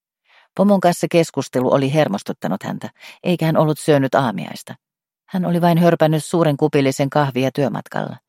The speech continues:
Siksi hänen vatsansa oli varmaan kapinoinut. No, nyt hänet oli vapautettu loppuviikoksi töistä, ja tänään oli vasta keskiviikko.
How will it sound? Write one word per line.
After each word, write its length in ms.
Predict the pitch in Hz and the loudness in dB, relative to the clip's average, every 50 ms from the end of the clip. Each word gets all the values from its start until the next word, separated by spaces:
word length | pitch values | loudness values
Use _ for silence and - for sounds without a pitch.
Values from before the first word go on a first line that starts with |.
| _ _ _ _ _ _ _ _ _ _ _ _ _ _ _ | _ _ _ _ _ _ _ _ _ _ _ _ _ _ _
Siksi 380 | - - - 208 - - - 175 | -10 -8 -8 -8 -8 -4 -2 -2
hänen 180 | 170 175 175 | 0 0 0
vatsansa 500 | 175 190 196 - - - 175 165 - 170 | 0 0 0 -2 -2 -2 -2 0 0 0
oli 120 | 160 160 156 | 0 2 2
varmaan 320 | 156 151 147 151 147 143 | 2 2 2 0 -2 -2
kapinoinut. 540 | - 123 - - 101 - 127 110 - - - - - - _ _ _ _ _ _ _ _ _ _ - | -4 -4 -6 -6 -8 -8 -10 -10 -12 -14 -16 -20 -20 -20 _ _ _ _ _ _ _ _ _ _ -4
No, 160 | 226 208 143 - _ _ _ - - - - - - | -2 -2 -4 -6 _ _ _ -20 -20 -20 -20 -6 -2
nyt 160 | 208 220 - | -2 0 4
hänet 240 | 214 202 196 - - | 4 4 4 4 4
oli 140 | 185 175 175 170 | 2 2 4 4
vapautettu 580 | 175 160 - 156 147 - 139 - - 139 139 | 2 4 4 2 2 2 0 0 0 0 2
loppuviikoksi 640 | 139 139 - - 131 123 135 127 - 127 - - 143 | 2 2 2 0 -2 0 0 0 0 -2 -2 -4 -2
töistä, 440 | - 139 110 - - - - - - - _ - - - _ _ | -2 0 0 -2 -4 -10 -14 -18 -18 -20 _ -20 -20 -20 _ _
ja 60 | - | -8
tänään 340 | - 185 170 160 143 135 143 | -6 -4 -2 -2 -2 -2 -2
oli 160 | 147 147 147 | -2 -2 0
vasta 240 | 147 156 151 - 160 156 | 0 -2 -2 -2 -4 -2
keskiviikko. 680 | - 156 - - - - - - - - _ - - | -2 -2 -2 -4 -8 -12 -12 -12 -16 -18 _ -18 -18